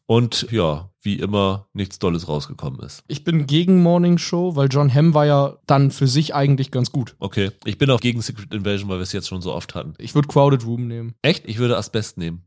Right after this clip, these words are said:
Speaker 2: Äh, ich würde deshalb Crowded Room nehmen, weil es hier wirklich einfach ärger-, es heißt ja auch verschenkteste Star Power. Und ich finde, Tom Holland und Amanda Seyfried, da muss eigentlich mehr kommen. Also gerade Seyfried ist wirklich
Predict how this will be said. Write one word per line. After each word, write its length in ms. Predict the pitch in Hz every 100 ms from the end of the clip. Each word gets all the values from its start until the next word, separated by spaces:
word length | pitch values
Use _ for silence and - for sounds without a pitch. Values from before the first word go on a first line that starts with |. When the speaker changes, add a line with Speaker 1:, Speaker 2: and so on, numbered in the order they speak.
| _
Speaker 2:
Äh, 140 | 180 165
ich 120 | 165
würde 140 | 180
deshalb 320 | 156 202 220
Crowded 360 | 175 190 190 160
Room 260 | 139 196 190
nehmen, 240 | 180 175 -
weil 240 | 135 151
es 100 | 143
hier 220 | - 175 156
wirklich 300 | 175 180 123
einfach 240 | 156 147 -
ärger-, 380 | 147 175 175 151
es 240 | 147 139
heißt 180 | 156 160
ja 40 | 147
auch 80 | 127
verschenkteste 640 | 147 - 165 170 151 -
Star 300 | 135 147 151
Power. 380 | 147 113 113 135
Und 120 | 120
ich 120 | 127 -
finde, 440 | 170 170 151 -
Tom 260 | - 147 139
Holland 280 | 151 180 165
und 120 | 151
Amanda 340 | 139 139 135 127
Seyfried, 460 | 131 151 147 131
da 100 | 127
muss 560 | 127 139 160 147 - - _
eigentlich 840 | 123 143 143 139 127 123 117 120 123
mehr 200 | 113 107
kommen. 340 | 117 104 104 _
Also 200 | 120 123
gerade 260 | 127 135 151 135
Seyfried 500 | 120 120 143 139 127
ist 160 | 120 143
wirklich 460 | 143 143 120 -